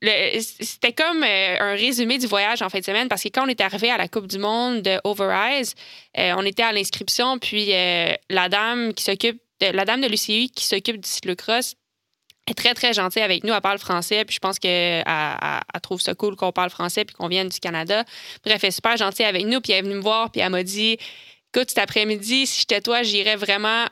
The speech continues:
full gas parce que c'est probablement la dernière. » Elle dit, « On essaie de se battre en ce moment pour les championnats du monde, mais ça regarde vraiment pas bien. » Euh,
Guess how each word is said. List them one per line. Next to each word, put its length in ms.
full 320
gas 380
parce 180
que 180
c'est 140
probablement 540
la 140
dernière. » 520
Elle 100
dit, « 120
On 100
essaie 260
de 100
se 80
battre 240
en 40
ce 100
moment 240
pour 140
les 80
championnats 400
du 80
monde, 260
mais 140
ça 160
regarde 320
vraiment 340
pas 140
bien. » 180
Euh, 440